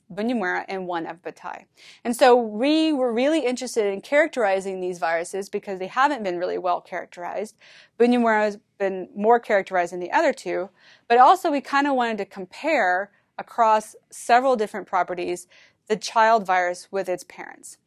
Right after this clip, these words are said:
And so that's the basis of the talk that I'm going to give today. So the first thing you do when you characterize, uh, an undercharacterized virus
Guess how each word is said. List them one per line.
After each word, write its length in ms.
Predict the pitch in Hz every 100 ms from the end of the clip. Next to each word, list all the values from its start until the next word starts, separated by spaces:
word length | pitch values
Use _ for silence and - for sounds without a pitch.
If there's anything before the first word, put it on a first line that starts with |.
| _ _ -
And 100 | 202
so 160 | 220
that's 300 | 208 214 -
the 80 | 233
basis 440 | 202 190 - 190 -
of 160 | 175
the 80 | 180
talk 260 | - 180 -
that 100 | 180
I'm 100 | 180
going 220 | 185 165
to 80 | -
give 200 | - -
today. 340 | 214 160 - _ _ _ _ _ _ _ _ _ _ _ _ _ _ _ _
So 140 | 240
the 100 | 254
first 320 | 247 392 381
thing 160 | 359 294
you 80 | 277
do 180 | 226 214
when 140 | 208
you 60 | 196
characterize, 880 | - 208 208 190 185 185 185 - _ -
uh, 300 | 185 175 170 -
an 220 | 190 180 180
undercharacterized 1120 | 233 247 254 226 202 202 185 175 180 - - _ _
virus 440 | 180 151 156 170